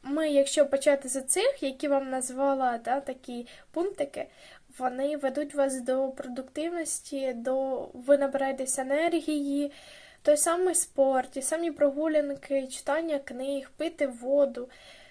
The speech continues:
Це початок того,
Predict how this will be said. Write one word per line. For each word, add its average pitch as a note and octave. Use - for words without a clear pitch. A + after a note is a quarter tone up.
Це B3
початок D#4+
того, D4